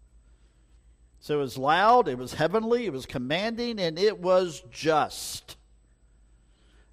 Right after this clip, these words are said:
Now, I've got on here to turn back to Exodus nine, uh, eight through twelve, seven, fourteen through twenty-five, ten,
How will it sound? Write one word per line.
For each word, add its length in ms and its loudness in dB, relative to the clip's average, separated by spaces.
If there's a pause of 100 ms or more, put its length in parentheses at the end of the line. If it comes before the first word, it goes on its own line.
Now, 320 0 (200)
I've 180 -2
got 200 4
on 160 6
here 180 0
to 80 -2
turn 360 -8
back 360 0
to 180 -6
Exodus 580 -4
nine, 680 -4 (460)
uh, 460 4
eight 200 0
through 120 -6
twelve, 440 0
seven, 340 0
fourteen 380 -6
through 140 -12
twenty-five, 680 0
ten, 360 -10